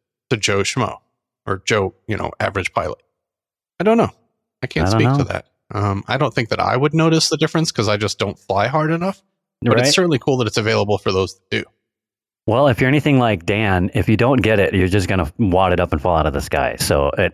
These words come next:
Speaker 2: it's a must buy now. So
Speaker 1: Right?
Speaker 2: you know how that is.
Speaker 1: And it's from X L Power, so we know it won't be expensive.
Speaker 2: Right.
Speaker 1: Um, and speaking of that, no word on availability yet, no pricing, but, uh,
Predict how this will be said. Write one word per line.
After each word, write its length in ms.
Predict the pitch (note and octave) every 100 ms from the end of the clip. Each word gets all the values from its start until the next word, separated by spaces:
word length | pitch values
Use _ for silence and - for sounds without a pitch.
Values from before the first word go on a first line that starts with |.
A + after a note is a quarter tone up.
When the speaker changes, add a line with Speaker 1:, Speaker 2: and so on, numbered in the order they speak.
| -
Speaker 2:
it's 240 | - -
a 40 | -
must 260 | F2+ E2+
buy 240 | F2+ D#2 C2
now. 300 | C#2+ C2 - _ _ _ _ _
So 100 | D#2
Speaker 1:
Right? 340 | D2 A#2 G3 - _
Speaker 2:
you 60 | F#2+
know 60 |
how 80 | G2
that 120 | F2 D2+ B1+
is. 60 | - _ _ _ -
Speaker 1:
And 100 | F#3
it's 80 | -
from 140 | D3
X 160 | C3 -
L 80 | G2+
Power, 320 | C#3 G#2 F#2
so 140 | -
we 100 | G2+
know 160 | G#2 B2
it 60 | G#2
won't 140 | A2
be 80 | G2+
expensive. 600 | F#2 - F2+ - D#2+ - _ _ _ _
Speaker 2:
Right. 220 | F#2 F2
Speaker 1:
Um, 160 | F#2 F2+ _ _ _ _ _ _ _ -
and 180 | G#2 G2+
speaking 200 | D3 C3+
of 40 |
that, 160 | A#2+ A2
no 140 | C3
word 260 | C3+ C3 B2
on 140 | A#2+
availability 540 | G#2+ A2+ A2 G#2+ G#2 G#2
yet, 260 | G2+ G2+
no 140 | G#2+ G#2+
pricing, 500 | G2 G2 - F#2+ G2 _
but, 280 | - G2 -
uh, 360 | G2+ F#2+ F#2+ F#2+